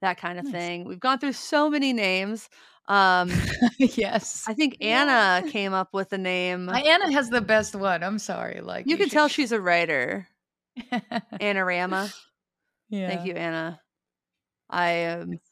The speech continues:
Speaker 2: it's so great.
Speaker 1: <laughs> I kept going back and forth on the name because one of my names sounded too much like one thing and the other one sounded too much like the other, and y'all were like, "Just ask the people who they sound similar
Speaker 2: Just,
Speaker 1: to for permission."
Speaker 2: yeah.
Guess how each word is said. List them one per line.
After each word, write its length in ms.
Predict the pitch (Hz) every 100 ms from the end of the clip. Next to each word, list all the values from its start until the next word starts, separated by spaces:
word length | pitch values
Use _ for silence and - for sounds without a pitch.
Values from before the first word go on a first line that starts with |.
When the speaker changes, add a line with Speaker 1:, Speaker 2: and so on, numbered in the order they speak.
| -
Speaker 2:
it's 160 | 175 -
so 160 | 165
great. 320 | 147 139 135 - - - _
Speaker 1:
<laughs> 360 | _ - - -
I 80 |
kept 200 | 233 294
going 200 | 285 302
back 240 | 226 214 214
and 100 | 226
forth 280 | - 214 208
on 80 |
the 80 | 190
name 420 | 180 170 170 170 165 _ _ _
because 480 | 202 - 175 170 - _ _ _
one 180 | 190 214
of 80 | 214
my 140 | 190
names 240 | 180 175 -
sounded 240 | 180 175
too 120 | -
much 160 | 180 175
like 120 | 175
one 180 | 170 170
thing 260 | 175 170
and 80 | 170
the 60 | 170
other 160 | 175
one 180 | 180 175
sounded 240 | 175 170 165
too 120 | 175
much 160 | 170 170
like 100 | 165
the 140 | 165
other, 380 | 165 165 156 175 _ _ _ -
and 100 | 190
y'all 100 | 196
were 60 |
like, 120 | 202 208
"Just 160 | 269 -
ask 260 | 285 302
the 80 | 269
people 240 | 285 277
who 320 | 262 269 254 -
they 120 | 233
sound 220 | 269 240
similar 260 | 247 240 240
Speaker 2:
Just, 140 | 381
Speaker 1:
to 40 | 311
for 80 | 285
permission." 80 | 339
Speaker 2:
yeah. 720 | 269 226 202 185 180 175